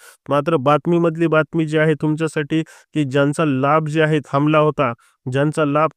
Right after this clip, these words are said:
थांबला होता त्यांना जे आहे रेग्युलर लाभ देण्यात येणार आहे. तुमचे जे पैसे थांबवण्यात आलेले होते अपात्रसाठी त्यांना साडेचार हजार रुपये मानधन त्यांचं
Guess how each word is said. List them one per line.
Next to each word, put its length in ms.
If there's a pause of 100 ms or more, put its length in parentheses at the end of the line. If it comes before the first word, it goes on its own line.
थांबला 280
होता 280
त्यांना 380
जे 120
आहे 280 (300)
रेग्युलर 580
लाभ 340
देण्यात 420
येणार 280
आहे. 320
तुमचे 640
जे 100 (120)
पैसे 300
थांबवण्यात 640
आलेले 360
होते 240
अपात्रसाठी 840
त्यांना 800
साडेचार 560
हजार 300
रुपये 320
मानधन 480
त्यांचं 400